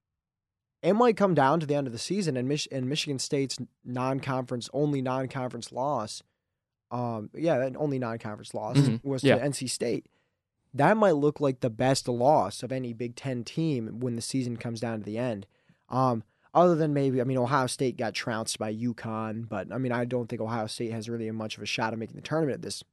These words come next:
Speaker 1: you know, right now, as
Speaker 2: Yeah.
Speaker 1: we speak. But
Speaker 2: And Michigan State only got beat by four, too.
Speaker 1: Yeah, exactly. So, I mean, it shows you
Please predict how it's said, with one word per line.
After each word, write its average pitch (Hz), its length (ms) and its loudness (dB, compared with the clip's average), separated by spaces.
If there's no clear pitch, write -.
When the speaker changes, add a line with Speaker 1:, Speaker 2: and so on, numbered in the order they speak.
Speaker 1:
you 139 80 -10
know, 107 240 -8
right 147 200 4
now, 123 240 -4
as 143 80 4
Speaker 2:
Yeah. 113 80 6
Speaker 1:
we 104 80 -8
speak. - 420 -6
But 104 200 -6
Speaker 2:
And 143 100 6
Michigan 160 240 4
State 151 160 6
only 117 120 6
got 113 120 4
beat 123 100 4
by - 120 2
four, - 360 0
too. - 240 2
Speaker 1:
Yeah, 131 200 0
exactly. 120 480 2
So, 139 300 4
I 135 40 -4
mean, 139 220 2
it 127 120 -4
shows 147 280 4
you 104 160 -2